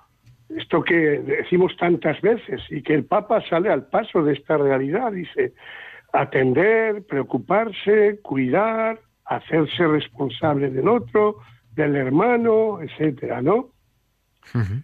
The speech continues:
Speaker 1: Esto es una realidad y, y es lo que nosotros hemos intentado tantas veces, tanto, tanto, tanto, en este cuidado integral, holístico,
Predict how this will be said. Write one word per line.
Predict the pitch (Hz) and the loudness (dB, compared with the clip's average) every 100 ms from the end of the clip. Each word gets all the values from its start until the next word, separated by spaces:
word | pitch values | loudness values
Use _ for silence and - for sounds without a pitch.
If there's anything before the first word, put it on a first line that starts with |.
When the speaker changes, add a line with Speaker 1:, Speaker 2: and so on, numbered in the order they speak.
| - | -10
Speaker 1:
Esto | - 277 | -2 0
es | - | 2
una | 220 254 | 2 2
realidad | 190 160 135 139 190 240 143 - - | 2 0 0 -2 -4 -4 -6 -10 -2
y, | 151 135 147 165 | 0 2 0 0
y | 190 | -2
es | 190 | 0
lo | 220 180 | 0 0
que | 214 196 | 0 2
nosotros | 175 - 196 175 202 185 - - - _ - | 2 0 -2 0 0 0 -4 -20 -20 _ -4
hemos | 170 170 180 | -2 0 0
intentado | 175 - 170 165 175 165 156 139 | 0 2 0 0 0 0 0 -4
tantas | - 190 202 - 147 - | -2 -2 -4 -4 -4 -2
veces, | 135 120 - 110 - | -4 -4 -8 -18 -4
tanto, | 156 170 165 139 143 | 0 2 2 0 -8
tanto, | - 147 139 127 131 | -2 0 0 0 -4
tanto, | - 160 160 175 190 196 - - - - _ - | 0 2 2 2 0 -2 -16 -20 -20 -20 _ -2
en | 156 143 156 | 2 4 2
este | 165 - 208 | 0 0 -2
cuidado | - 170 165 170 170 185 190 180 - _ _ _ - | 0 2 4 2 2 2 2 0 -6 _ _ _ -2
integral, | 180 151 160 135 160 185 147 | 0 0 0 0 0 0 -2
holístico, | 127 135 196 190 - 131 113 - 117 110 98 | -2 -2 0 -2 -6 -10 -8 -4 0 0 0